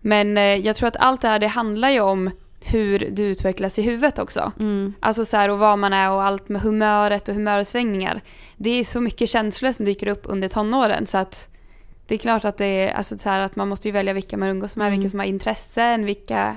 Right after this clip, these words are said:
Speaker 2: Men
Speaker 1: ja.
Speaker 2: det är nog smart som du säger, så att man kanske borde se sig om lite utanför.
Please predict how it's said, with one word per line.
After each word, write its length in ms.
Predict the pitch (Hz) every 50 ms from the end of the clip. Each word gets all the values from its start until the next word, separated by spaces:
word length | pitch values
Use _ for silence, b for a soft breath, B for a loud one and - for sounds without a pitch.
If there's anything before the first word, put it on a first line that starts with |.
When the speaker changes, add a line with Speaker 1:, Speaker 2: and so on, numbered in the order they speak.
| - -
Speaker 2:
Men 80 | 220
Speaker 1:
ja. 60 | 208
Speaker 2:
det 120 | 233 262 285
är 40 | 294
nog 120 | 262 208
smart 340 | - - 233 247 277 269 -
som 140 | 220 202 190
du 100 | 190 196
säger, 260 | - - 170 175 175
så 120 | - 175
att 120 | 175 175 -
man 120 | 180 175
kanske 220 | 185 185 - 185
borde 280 | 180 180 185 175 180 180
se 260 | - - 208 220 226
sig 200 | - - 226 190
om 160 | 175 175 180
lite 580 | 185 190 190 180 - - - 175 170 170 175 180 b b b b b b b b b b - - - -
utanför. 920 | - 202 175 156 - - 185 190 196 185 - 262 247 247 226 220 208 208